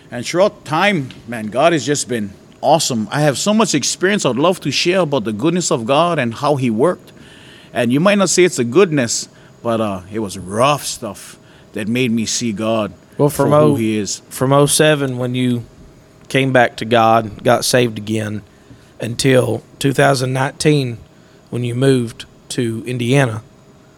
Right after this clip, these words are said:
Speaker 2: just fill in the blanks. Anything, anything you'd like to say in,
Speaker 1: Big
Speaker 2: in,
Speaker 1: blanks.
Speaker 2: in order, if possible.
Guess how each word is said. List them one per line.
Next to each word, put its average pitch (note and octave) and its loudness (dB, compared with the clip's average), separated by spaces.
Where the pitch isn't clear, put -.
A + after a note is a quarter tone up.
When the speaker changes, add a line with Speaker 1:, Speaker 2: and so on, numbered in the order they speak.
Speaker 2:
just B2 -4
fill C#3+ 2
in C#3 0
the C3 -2
blanks. B2+ -4
Anything, B2 -4
anything D#3+ 2
you'd D3 2
like D3+ 2
to C3 -6
say C3+ 2
in, C3+ -4
Speaker 1:
Big C#3 4
Speaker 2:
in, G#2+ -4
Speaker 1:
blanks. - 0
Speaker 2:
in D3 0
order, C#3 2
if A#2+ -2
possible. A2+ -2